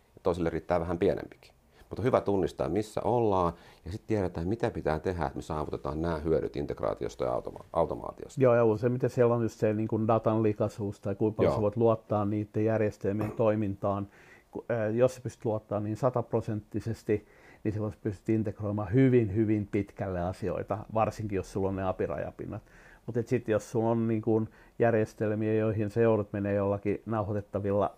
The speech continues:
Speaker 2: härpäkkeillä kiinni, niin sit sulla alkaa taas heilua
Speaker 1: Joo.
Speaker 2: se, se sy-, systeemi. Tai jos sulla on järjestelmiä niin kuin y-, yhdessä, johon on itse joskus integroitunut, niin oli sellainen tilanne, että sieltä yhdestä näkymästä voi, saattoi syöttää samaan kenttään väärää tietoa, mutta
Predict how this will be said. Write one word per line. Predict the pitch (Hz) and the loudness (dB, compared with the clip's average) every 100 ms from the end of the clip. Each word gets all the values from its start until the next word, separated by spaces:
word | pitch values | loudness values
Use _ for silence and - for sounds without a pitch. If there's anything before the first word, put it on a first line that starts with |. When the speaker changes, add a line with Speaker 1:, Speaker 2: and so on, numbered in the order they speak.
| - | -10
Speaker 2:
härpäkkeillä | - 107 104 104 - 98 92 | -2 -2 0 -6 -4 -2 -2
kiinni, | 98 104 101 95 | 0 0 0 0
niin | 95 | -2
sit | 98 - | -4 -4
sulla | 104 98 | 0 0
alkaa | 95 98 | 0 0
taas | 107 98 - - - | 2 0 -2 -12 4
heilua | 120 110 113 | 6 8 6
Speaker 1:
Joo. | 87 | 6
Speaker 2:
se, | - 98 - - - - - | 2 0 -6 -20 -20 -20 -20
se | - 117 | -2 4
sy-, | 123 127 - | 6 4 0
systeemi. | - 127 - 110 98 104 98 | 4 4 4 0 2 2 0
Tai | 110 101 | 4 4
jos | 107 - | 2 0
sulla | 101 104 | 2 4
on | 107 | 4
järjestelmiä | 110 107 - 104 101 101 95 98 | 4 0 -2 -2 0 0 -2 -2
niin | 107 | -2
kuin | 107 104 - | 0 0 0
y-, | 104 - 113 | -4 -2 -2
yhdessä, | 107 104 - | 0 -2 0
johon | 101 110 | 0 0
on | 107 | 0
itse | 117 113 101 98 113 | 0 2 2 2 -2
joskus | 110 - 110 | -6 -6 -4
integroitunut, | 107 104 92 - 98 101 104 107 | -2 0 -2 0 0 0 -2 -2
niin | 107 | -2
oli | 107 | -4
sellainen | 107 107 104 | -2 -2 0
tilanne, | 107 107 104 | 0 0 0
että | 104 | -2
sieltä | 120 110 - - - - - - - - - | -2 -2 -6 -20 -20 -20 -20 -20 -20 -20 4
yhdestä | 165 202 170 156 139 | 8 10 8 6 4
näkymästä | 131 127 127 117 - 117 | 4 4 4 4 2 6
voi, | 117 120 - | 6 4 -2
saattoi | - 131 127 117 117 | 2 2 4 4 6
syöttää | 127 117 - 107 | 6 4 2 -4
samaan | - 120 107 107 | 0 0 0 0
kenttään | 117 113 - 113 | -2 0 0 2
väärää | 127 151 110 98 98 | 4 4 4 0 -2
tietoa, | 104 95 92 104 110 | -2 -2 -2 -2 0
mutta | 120 - 123 | -2 -2 -4